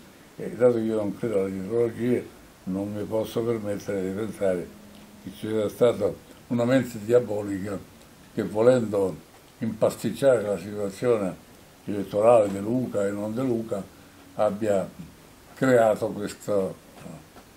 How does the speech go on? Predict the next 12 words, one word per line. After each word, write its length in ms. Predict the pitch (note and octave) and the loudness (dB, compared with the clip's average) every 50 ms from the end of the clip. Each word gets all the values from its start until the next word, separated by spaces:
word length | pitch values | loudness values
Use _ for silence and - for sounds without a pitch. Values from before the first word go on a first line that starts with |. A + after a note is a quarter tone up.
| - - - - | -20 -20 -16 -12
episodio. 680 | A2 G2+ F#2 G2+ G2+ G2 G#2+ A#2+ A2+ G#2 G2+ F#2+ G2 F2+ | -10 -10 -8 -8 -6 -4 -2 0 0 0 -2 -4 -8 -8
Questo. 380 | - - G#2 F2+ - - - - - - - - - - - - - - - - - - - - - - - | -8 -8 -10 -10 -10 -14 -18 -18 -20 -20 -20 -20 -20 -20 -20 -20 -20 -20 -20 -20 -18 -16 -16 -16 -14 -6 4
Ho 220 | - D#3 F3+ G3+ | 10 10 12 12
l'impressione, 1300 | F3 C#3 C3+ C#3 C3+ A#2+ - D#3 D#3+ D#3 - - F3 E3+ F3 F3 F3 E3+ E3+ D#3+ D#3+ D#3 D3 C#3 C#3 C3 - - - - - - - - - - - - - - - - - | 12 10 8 6 6 4 4 4 4 2 2 2 4 6 8 8 8 8 8 8 8 6 6 6 4 -2 -8 -18 -20 -20 -20 -20 -20 -20 -20 -20 -20 -20 -20 -20 -20 -20 -14
se 240 | - - B2 A#2 G2+ | -6 -2 -2 -2 -2
devo 260 | G#2+ A2 A2+ A#2 B2+ | -2 0 2 2 4
dire, 560 | C3 C3 C3 B2 A#2 A#2 A#2 A#2 A2+ G#2 G2+ - - - - - - - - - - - - - - - - - - - - | 6 6 6 6 4 4 4 4 2 2 -2 -12 -18 -20 -20 -20 -20 -20 -20 -20 -20 -20 -20 -20 -20 -20 -20 -20 -20 -8 0
che 320 | - D3 D#3 E3 E3 D#3 | 4 6 8 8 8 8
lo 180 | D#3 D3 C#3 C3+ | 8 8 8 8
smalto 840 | A#2 G#2+ A#2 B2+ D3 D#3 D#3+ C3+ A2+ F#2+ - - - - - D#2+ - - - - - - - - - - - - - - - - - - - - - - - - - - - - | 6 4 4 8 10 12 12 12 10 6 2 -2 0 0 0 0 -4 -12 -20 -20 -20 -20 -20 -20 -20 -20 -20 -20 -20 -20 -20 -20 -20 -20 -20 -20 -20 -20 -20 -20 -20 -20 -20 -16
di 240 | - F#2 G2+ A2+ | -12 -6 -2 0
Renzi 720 | A#2+ A#2+ B2 B2 A#2+ A#2+ A2+ - - - B2 A2+ G#2+ G#2 | 4 6 6 6 6 4 2 -2 -6 -2 -2 -2 -2 -2